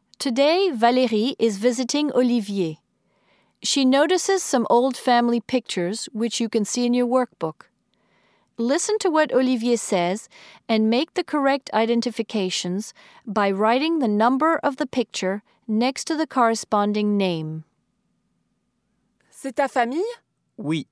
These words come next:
Speaker 3: c'est ma famille.
Speaker 1: Un.
Speaker 2: Qui est-ce ?
Speaker 3: C'est ma grand-mère.
Speaker 1: Deux.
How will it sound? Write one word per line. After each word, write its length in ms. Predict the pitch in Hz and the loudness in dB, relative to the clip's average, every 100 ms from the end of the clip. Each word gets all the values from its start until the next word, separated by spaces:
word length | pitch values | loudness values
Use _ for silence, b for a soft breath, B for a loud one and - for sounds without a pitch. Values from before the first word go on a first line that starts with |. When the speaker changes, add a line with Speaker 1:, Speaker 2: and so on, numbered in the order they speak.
| _ _ | _ _
Speaker 3:
c'est 200 | - 127 | -10 -4
ma 120 | 139 | -4
famille. 500 | 143 165 147 107 95 98 _ _ _ _ _ _ _ _ _ _ _ _ _ _ _ _ _ _ _ _ _ _ - | -2 -2 -2 -4 -10 -16 _ _ _ _ _ _ _ _ _ _ _ _ _ _ _ _ _ _ _ _ _ _ 0
Speaker 1:
Un. 260 | 254 190 151 _ _ _ _ _ _ _ _ _ _ _ _ _ | 2 2 -2 _ _ _ _ _ _ _ _ _ _ _ _ _
Speaker 2:
Qui 220 | - 294 | -10 0
est-ce ? 500 | 294 320 - - - _ _ _ _ _ _ | 2 2 -2 -12 -14 _ _ _ _ _ _
Speaker 3:
C'est 220 | - - | -12 -4
ma 160 | 143 131 | -2 -2
grand-mère. 680 | 131 156 175 113 101 - _ _ _ _ _ _ _ _ _ _ _ _ _ _ _ _ _ _ _ _ _ _ _ _ _ _ _ _ _ _ _ _ _ _ _ _ _ _ _ _ _ _ _ _ | -4 -4 -2 -4 -8 -14 _ _ _ _ _ _ _ _ _ _ _ _ _ _ _ _ _ _ _ _ _ _ _ _ _ _ _ _ _ _ _ _ _ _ _ _ _ _ _ _ _ _ _ _
Speaker 1:
Deux. 440 | 180 175 254 226 | -10 -2 2 2